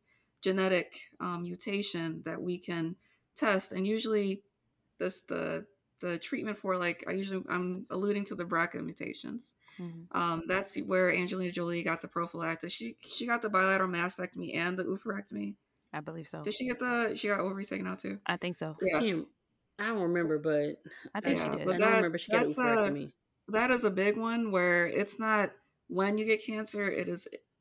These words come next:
Speaker 1: it's, it's, it's not if you get cancer, it's when you get it. So that's one of those mutations where, you know, your doctor will do the genetic screening.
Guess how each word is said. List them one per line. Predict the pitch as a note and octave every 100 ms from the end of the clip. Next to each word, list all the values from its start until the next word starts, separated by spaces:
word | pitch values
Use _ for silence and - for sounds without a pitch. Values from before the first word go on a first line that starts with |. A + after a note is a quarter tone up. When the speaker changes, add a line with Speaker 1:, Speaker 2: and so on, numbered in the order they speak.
| _ -
Speaker 1:
it's, | G3 -
it's, | A3 G#3+ -
it's | - -
not | A#3 G#3+ F#3
if | G3 G#3+
you | G#3+
get | -
cancer, | A3 G#3+ B3+ -
it's | F#3
when | F3 E3+ E3
you | D#3+
get | - -
it. | - _ _ -
So | - F#3+
that's | F#3+ F#3+ -
one | G3+
of | F#3+
those | F#3 F3+ - - _ - _ _
mutations | G3 F#3+ F#3+ F#3+ F#3 F#3
where, | E3 E3 E3 D#3 -
you | F3
know, | D#3+ D#3+
your | F3+
doctor | F3+ F3+ - E3+
will | D#3
do | E3
the | D#3+ D3+
genetic | E3+ E3+ E3
screening. | - G#3 G#3 G#3 G#3 G3+